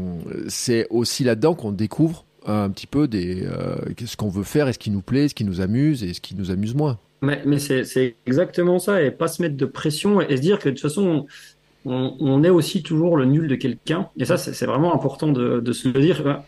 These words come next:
Speaker 2: Je dis ça pour les gens qui, qui ont l'impression d'être nuls. Et je fais une parenthèse sur le, sur le marathon. Euh, euh,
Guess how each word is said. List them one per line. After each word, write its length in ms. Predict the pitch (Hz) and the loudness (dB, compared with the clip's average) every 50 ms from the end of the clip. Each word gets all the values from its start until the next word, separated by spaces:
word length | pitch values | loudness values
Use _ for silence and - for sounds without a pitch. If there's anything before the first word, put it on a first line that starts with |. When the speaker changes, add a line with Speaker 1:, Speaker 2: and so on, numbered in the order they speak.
| _ - | _ -4
Speaker 2:
Je 60 | 120 | 0
dis 100 | 131 151 | 2 2
ça 220 | 151 190 190 147 - - _ _ - | 2 2 0 0 -2 -8 _ _ -2
pour 160 | 156 131 135 | 0 2 4
les 160 | 131 131 131 | 4 4 4
gens 240 | 127 135 160 165 160 | 4 4 4 2 2
qui, 440 | 156 - - 123 120 120 117 117 117 - - _ - | 0 0 -2 -2 0 0 -2 -4 -6 -12 -20 _ -6
qui 80 | - 127 | -2 0
ont 80 | 123 | 2
l'impression 400 | 127 135 131 - 151 143 151 151 | 2 0 0 -2 -2 -2 0 2
d'être 220 | 143 135 123 - - | 2 0 0 0 0
nuls. 160 | 196 208 165 | 2 2 2
Et 120 | 135 - - - - - - | 0 -2 -4 -12 -20 -14 -12
je 120 | - - | -6 0
fais 100 | - 185 | 2 2
une 120 | 180 156 | 2 2
parenthèse 480 | - 165 160 160 165 156 160 185 165 147 | 2 2 2 2 2 0 0 -2 -4 -4
sur 160 | - 156 123 | -4 -4 -2
le, 200 | 123 127 131 127 - | 0 0 0 -2 -2
sur 200 | - - 117 117 | -2 -2 0 2
le 100 | 123 123 | 2 2
marathon. 560 | 123 127 113 120 123 - 175 190 196 180 147 | 2 2 2 0 -2 -2 0 0 0 2 0
Euh, 140 | 135 131 123 - - - _ - - - - - _ _ _ _ _ - - | 0 0 -2 -4 -6 -10 _ -20 -20 -20 -20 -20 _ _ _ _ _ -14 -12
euh, 180 | - - - | -10 -8 -8